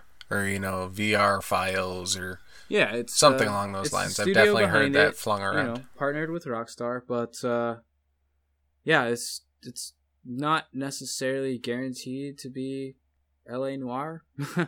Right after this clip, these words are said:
Speaker 2: don't know. There's not even a title.
Speaker 1: Hmm. Well, that's exciting. I like V R.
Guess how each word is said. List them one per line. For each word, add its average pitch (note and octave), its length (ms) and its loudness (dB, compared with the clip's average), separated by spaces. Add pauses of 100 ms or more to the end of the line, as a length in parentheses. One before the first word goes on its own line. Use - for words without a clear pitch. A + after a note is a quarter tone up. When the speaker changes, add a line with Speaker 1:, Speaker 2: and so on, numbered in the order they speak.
(560)
Speaker 2:
don't C#3 100 2
know. C3 40 -2
There's D3+ 140 -4
not G3 140 4
even F#3 180 0
a B2+ 80 -2
title. C#3 440 0
Speaker 1:
Hmm. - 840 -18
Well, A#2+ 220 2 (180)
that's - 240 8
exciting. G#2 500 -2 (180)
I B2 80 6
like A#2+ 180 4
V G2+ 180 0
R. G#2 200 2